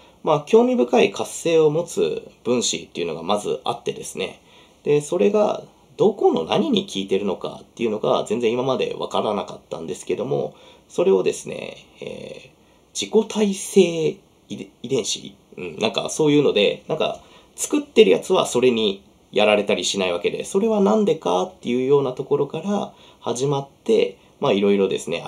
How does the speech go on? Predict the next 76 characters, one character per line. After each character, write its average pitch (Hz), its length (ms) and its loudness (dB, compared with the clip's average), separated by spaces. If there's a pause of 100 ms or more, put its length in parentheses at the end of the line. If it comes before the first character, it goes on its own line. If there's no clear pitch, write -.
(120)
明 101 80 -4
ら 87 80 -2
か 78 140 -8
に 67 100 -10
し - 140 -6
て 87 200 2
い 85 60 -6
く 78 460 -8
と 85 100 -6
い 85 60 -6
う - 20 -6
よ 82 160 -6
う 107 40 -6
な 151 240 2
論 85 200 -4
文 78 240 -8
に 71 240 -2
な 85 80 -8
っ - 80 -14
て - 80 -6
い 55 60 -4
ま - 100 -12
す。 - 240 -14 (840)
で、 170 220 2
ち - 80 0
ょ - 40 2
っ - 20 -8
と - 380 4
こ 123 80 2
の 131 100 6
論 131 180 2
文 123 80 0
に 117 100 -2
つ - 120 -4
い 92 100 0
て 73 120 0
村 82 240 -2
雲 80 280 -8
薬 - 360 -12
さ - 120 -12
ん - 120 -18
と 165 160 0
も 156 160 0
ち - 80 -6
ょ - 40 -2
っ - 20 -18
と - 100 -8
お 85 80 -8
話 82 300 -8
し - 60 -8
す 78 120 -8
る 78 100 -8
こ - 120 -10
と - 80 -12
が 76 120 -16
で 80 120 -14
き - 100 -18
た 76 120 -10
ん 78 80 -14
で 82 120 -10
す - 100 -16
け 78 100 -4
れ 82 60 -2
ど 95 100 -2
も、 67 360 -6 (400)
ま 175 140 -2
あ、 156 40 2
や 156 80 2
っ - 40 -8
ぱ - 100 2
り 151 100 2
で - 60 -10
す - 140 -12
ね、 - 240 -10 (400)
あ - 120 -10
の、 - 360 -12